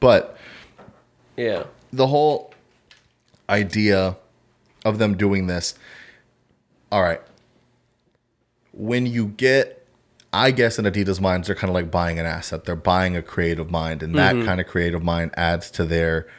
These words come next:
Speaker 1: arsenal of things that they get to do. You know what I mean? It's like silhouette. So it's like, all right, people, it, it becomes a silhouette,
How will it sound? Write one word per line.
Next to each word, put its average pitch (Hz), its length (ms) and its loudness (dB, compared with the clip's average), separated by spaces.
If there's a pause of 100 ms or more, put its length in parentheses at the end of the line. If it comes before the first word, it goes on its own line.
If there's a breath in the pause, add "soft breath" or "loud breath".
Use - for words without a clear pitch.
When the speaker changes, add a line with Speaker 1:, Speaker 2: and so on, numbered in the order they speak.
(420 loud breath)
Speaker 1:
arsenal 95 640 0
of 87 120 -8
things 85 300 -4
that 82 80 -10
they 85 120 -6
get 80 140 -10
to 82 80 -12
do. 101 280 -2 (540 soft breath)
You 92 80 0
know 95 60 4
what 95 100 4
I - 20 0
mean? 95 160 0
It's 87 120 -4
like 87 160 0
silhouette. 101 580 2
So 98 140 2
it's 95 140 -2
like, 98 260 2 (1500 soft breath)
all 92 140 6
right, 85 200 2 (140)
people, 120 680 2 (160)
it, 139 140 -2 (2000 loud breath)
it 101 80 -2
becomes 120 380 0
a 131 60 0
silhouette, 101 720 2